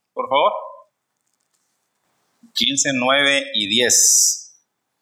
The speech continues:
Y este es el, el apóstol Pablo. Primera de Corintios quince, nueve, nueve y diez. Dice el nueve,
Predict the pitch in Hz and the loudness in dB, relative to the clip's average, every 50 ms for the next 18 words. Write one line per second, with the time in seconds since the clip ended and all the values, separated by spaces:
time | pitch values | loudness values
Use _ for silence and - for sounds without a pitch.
0 | _ _ _ _ _ _ _ _ _ _ _ - - - - _ - 131 123 123 | _ _ _ _ _ _ _ _ _ _ _ -12 -12 -12 -14 _ -2 -2 0 0
1 | 123 143 135 151 143 135 131 131 - - - 113 110 - - 123 123 120 - 127 | 0 0 2 2 2 0 -2 -2 -6 -6 -4 -2 -2 -2 -2 -2 -4 -2 -2 -2
2 | 123 120 - - 156 165 147 113 98 92 - - - _ _ _ _ _ _ _ | -2 0 2 2 2 2 2 0 -6 -10 -12 -16 -18 _ _ _ _ _ _ _
3 | _ _ _ _ _ _ _ _ _ _ _ _ _ _ _ _ _ _ _ _ | _ _ _ _ _ _ _ _ _ _ _ _ _ _ _ _ _ _ _ _
4 | _ _ _ _ - - - - 120 123 131 131 131 - - 120 127 143 156 - | _ _ _ _ -12 -10 -6 -2 -2 0 0 -2 -2 -2 -4 -2 -4 -6 -6 -6
5 | - 165 156 151 - - 262 269 277 - 139 127 113 110 110 110 110 110 110 107 | -6 -6 -6 -6 -6 -6 -4 -4 -2 -2 -2 -2 0 0 2 2 2 0 -2 -4
6 | 107 - - 110 113 117 117 117 113 104 101 98 101 113 98 - - - - - | -6 -10 -6 -2 0 2 2 2 0 -2 -2 -2 -2 -2 0 0 -2 -2 -6 -12
7 | - _ _ _ _ - - - - - - - _ _ - 143 156 147 170 165 | -20 _ _ _ _ -8 -8 -8 -8 -8 -12 -20 _ _ -2 0 2 2 2 2
8 | 156 147 139 139 160 202 214 170 117 101 92 - | 2 2 2 2 2 2 2 2 2 0 -4 -6